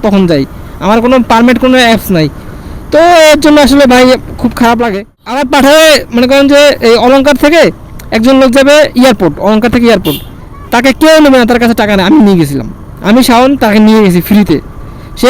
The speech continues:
আমাকে দুশো টাকা দেওয়ার কথা বলছিল, আমি তাকে দুশো টাকা এক টাকাও নিই নাই, কারণ সে ওখান থেকে আবার অনেক দূরে যাবে, তার কাছে ভাড়া ছিল না, বয়স্ক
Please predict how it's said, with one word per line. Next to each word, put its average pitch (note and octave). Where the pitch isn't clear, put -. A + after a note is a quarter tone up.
আমাকে C#4
দুশো C4
টাকা D4
দেওয়ার C#4
কথা C#4+
বলছিল, D4
আমি C4+
তাকে B3+
দুশো A#3+
টাকা C4+
এক -
টাকাও B3+
নিই G#3+
নাই, G3+
কারণ A#3+
সে C4
ওখান B3+
থেকে C4+
আবার C4+
অনেক B3
দূরে A#3
যাবে, G#3
তার G#3+
কাছে A3
ভাড়া F#3+
ছিল G#3+
না, E3+
বয়স্ক A3+